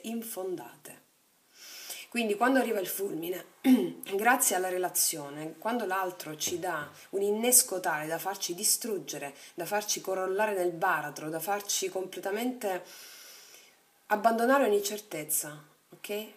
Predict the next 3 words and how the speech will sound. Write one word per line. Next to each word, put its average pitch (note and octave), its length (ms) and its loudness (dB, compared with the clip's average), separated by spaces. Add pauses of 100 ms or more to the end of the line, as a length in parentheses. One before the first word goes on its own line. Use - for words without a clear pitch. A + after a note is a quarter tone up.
(160)
Perché, G3+ 640 -6 (1200)
questo - 340 0
perché? D3+ 520 -14